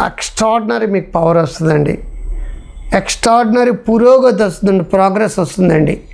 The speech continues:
ఆ ప్రోగ్రెస్ కావాలనుకుంటే కఠినమైన శిక్ష, కఠినమైన అసైన్‌మెంట్స్,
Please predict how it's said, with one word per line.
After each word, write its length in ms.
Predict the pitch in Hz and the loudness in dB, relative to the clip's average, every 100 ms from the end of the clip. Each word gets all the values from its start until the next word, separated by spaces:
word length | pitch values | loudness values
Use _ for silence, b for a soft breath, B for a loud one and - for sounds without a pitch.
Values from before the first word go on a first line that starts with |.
| B B B B - | B B B B -2
ఆ 120 | 180 | 0
ప్రోగ్రెస్ 600 | 180 196 202 220 262 247 | 0 -2 0 0 -2 -2
కావాలనుకుంటే 1000 | 220 185 196 220 208 185 185 165 196 277 B B B | -2 -2 0 0 -2 -2 -2 0 -2 -4 B B B
కఠినమైన 680 | 202 196 226 226 233 240 226 | -4 -2 0 0 0 0 -2
శిక్ష, 300 | 160 180 - | -4 -6 -2
కఠినమైన 840 | 175 196 - 185 165 208 214 214 196 | 0 -2 -2 -2 2 2 2 2 0
అసైన్‌మెంట్స్, 640 | 160 - 170 165 160 - | 0 2 2 2 2 0